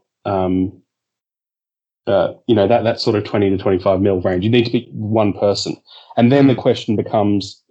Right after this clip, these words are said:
Speaker 1: who's actually available for that.
Speaker 2: Mm.
Speaker 1: Um,
Speaker 2: Um,
Speaker 1: and because there's, there's limited shifting,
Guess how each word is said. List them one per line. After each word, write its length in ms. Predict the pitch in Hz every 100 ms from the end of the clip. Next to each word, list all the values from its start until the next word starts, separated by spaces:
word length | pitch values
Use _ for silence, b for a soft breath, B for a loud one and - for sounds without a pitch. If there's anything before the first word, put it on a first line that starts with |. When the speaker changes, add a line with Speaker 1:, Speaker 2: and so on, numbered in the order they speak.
| -
Speaker 1:
who's 160 | 113
actually 340 | 110 - 110 92
available 400 | 90 95 92 92
for 140 | -
that. 220 | 82 71 - _ _ _ -
Speaker 2:
Mm. 360 | 160 135 104 -
Speaker 1:
Um, 320 | - 98 95 95
Speaker 2:
Um, 160 | 117 107 b b _
Speaker 1:
and 320 | 107 107 113
because 380 | 117 113 151 127
there's, 240 | 135 113 113
there's 180 | 120
limited 480 | 107 113 120 117 92
shifting, 560 | - - - 143 208